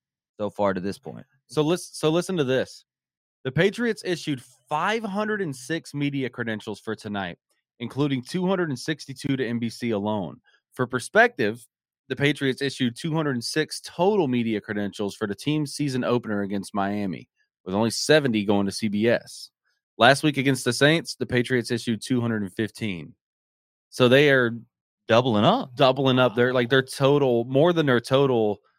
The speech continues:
Speaker 2: like, average, uh, credentials are going to just N B C. Five hundred and six media credentials given out for tonight.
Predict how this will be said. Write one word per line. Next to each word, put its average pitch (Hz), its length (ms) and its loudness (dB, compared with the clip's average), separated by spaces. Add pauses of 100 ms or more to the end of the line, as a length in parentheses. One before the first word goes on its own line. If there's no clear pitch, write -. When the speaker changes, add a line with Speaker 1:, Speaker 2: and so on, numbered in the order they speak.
(500)
Speaker 2:
like, 107 220 -4
average, 117 680 2
uh, 104 300 2
credentials 107 840 -4
are 101 140 -4
going 98 380 -4
to 101 200 -8
just 101 340 -4
N 101 120 -6
B 90 120 -10
C. 80 380 -10 (320)
Five 127 220 0
hundred 143 240 -4
and 127 120 -8
six - 420 -10
media 101 320 -10
credentials 82 680 -16
given 87 200 -12
out 85 160 -8
for 78 100 -14
tonight. 80 340 -18